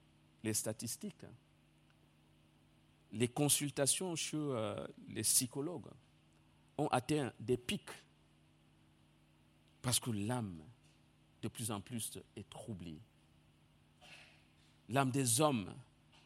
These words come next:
est de plus en plus, euh, complètement, euh, n'est-ce pas, attaquée. Et bien sûr,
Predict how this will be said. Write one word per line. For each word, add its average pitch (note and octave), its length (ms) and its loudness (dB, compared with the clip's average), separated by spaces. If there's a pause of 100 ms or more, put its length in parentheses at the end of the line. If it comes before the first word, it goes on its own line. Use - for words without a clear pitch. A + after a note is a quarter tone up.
(600)
est C#3 100 8
de C3 100 8
plus C#3+ 240 -2
en B2+ 100 4
plus, C#3+ 340 -2
euh, G#2+ 100 -4 (1700)
complètement, C3 800 -2
euh, G2+ 80 -10 (1500)
n'est-ce A2 180 -6
pas, B2+ 380 -6 (1700)
attaquée. C#3+ 560 2 (4000)
Et C3 420 12 (640)
bien A#2+ 160 4
sûr, A#2 540 2